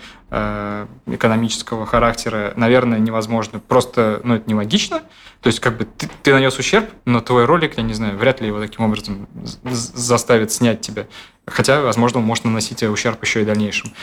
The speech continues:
Вот. Но логично было бы, наверное, просто делать это через YouTube.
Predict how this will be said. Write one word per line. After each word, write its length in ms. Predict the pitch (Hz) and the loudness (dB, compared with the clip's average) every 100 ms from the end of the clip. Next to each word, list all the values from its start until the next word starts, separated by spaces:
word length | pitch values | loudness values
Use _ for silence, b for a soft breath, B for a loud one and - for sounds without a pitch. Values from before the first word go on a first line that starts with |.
| B B | B B
Вот. 260 | 117 113 110 | 2 2 2
Но 380 | 113 120 120 | 2 4 4
логично 400 | 113 120 127 - | 4 2 2 0
было 180 | 131 135 | 2 2
бы, 60 | 143 | 4
наверное, 300 | 123 135 139 | 4 2 2
просто 280 | 127 127 123 | 2 0 2
делать 220 | 127 127 | 2 2
это 140 | 123 | -2
через 280 | - 123 110 | -2 -2 -2
YouTube. 300 | 110 107 190 | -4 -2 -4